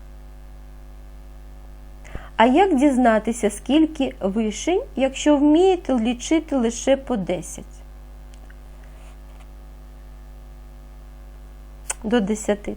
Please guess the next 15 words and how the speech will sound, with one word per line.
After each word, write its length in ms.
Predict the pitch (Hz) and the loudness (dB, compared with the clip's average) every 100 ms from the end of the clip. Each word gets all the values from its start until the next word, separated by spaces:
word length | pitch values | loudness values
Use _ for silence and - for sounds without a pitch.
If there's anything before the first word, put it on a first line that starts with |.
| - | -6
пробачте. 500 | 202 202 - - - - - - - - - - | -4 -4 -4 -10 -18 -18 -18 -18 -18 -18 -18 2
Так, 280 | 285 240 185 - | 6 6 6 2
полічити 760 | 269 247 226 - 381 440 381 | 4 4 2 4 6 6 4
кецяги 720 | 349 - 233 247 240 240 220 226 | 0 2 4 4 2 0 2 2
вишень. 480 | 196 175 - - | 2 0 -2 0
Давайте 400 | 160 262 196 196 | 6 8 8 4
полічимо 580 | 196 269 262 247 302 311 | 0 2 2 0 2 2
кецяги. 640 | 320 226 196 - 196 196 220 - - - - - - | 4 2 2 0 -2 -4 -6 -12 -18 -18 -18 -18 -6
Один, 800 | 190 240 214 180 190 214 226 339 392 - 214 | 2 4 4 2 -2 0 0 0 -2 -8 -8
два, 600 | 190 185 180 - 233 349 - - | -4 0 2 2 -2 -6 -12 -6
три, 360 | 208 208 208 - - - | -2 -2 -2 -6 -16 -12
чотири, 680 | - 226 - 214 202 - 233 - - | -6 -6 -4 -6 -4 -6 -12 -16 -18
п'ять, 580 | - - - 214 415 466 - - - - | -12 -6 0 2 2 0 -10 -18 -18 -16
шість, 580 | - - 226 202 196 - - - | -12 -2 -2 -2 -4 -12 -18 -16
сім, 560 | - - 208 285 440 | -14 -6 -2 2 0